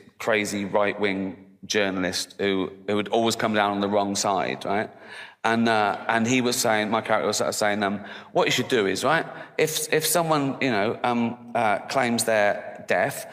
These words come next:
set off a fire alarm and see if they run out of the building." Right, so it was all that sort of stuff.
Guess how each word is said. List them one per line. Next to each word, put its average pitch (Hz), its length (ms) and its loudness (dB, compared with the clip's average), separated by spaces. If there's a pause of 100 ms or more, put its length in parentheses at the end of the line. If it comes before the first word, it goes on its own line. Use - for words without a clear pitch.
(160)
set - 260 2
off 117 80 -4
a 123 40 -4
fire 107 340 2
alarm 120 260 4
and 151 80 0
see - 220 2
if 160 60 -6
they 160 160 2
run 160 260 2
out 147 120 0
of - 20 2
the 156 80 2
building." 156 580 0
Right, 98 140 2
so 139 100 2
it 123 100 2
was 135 140 -4
all 151 200 2
that - 100 0
sort 92 140 -4
of - 60 -8
stuff. 92 220 0